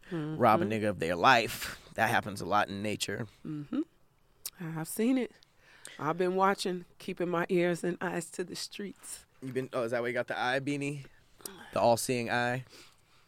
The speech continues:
Speaker 1: Eye to the streets. Eyes and ears to the streets.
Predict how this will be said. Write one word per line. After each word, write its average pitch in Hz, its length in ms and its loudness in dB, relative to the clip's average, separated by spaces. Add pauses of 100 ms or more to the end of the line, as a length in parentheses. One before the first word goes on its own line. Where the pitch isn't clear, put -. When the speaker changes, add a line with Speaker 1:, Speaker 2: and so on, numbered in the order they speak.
(120)
Speaker 1:
Eye 113 180 10
to 120 80 4
the 110 80 2
streets. - 540 0
Eyes 123 320 12
and 110 100 2
ears 98 260 0
to - 140 -14
the - 80 -16
streets. - 600 -10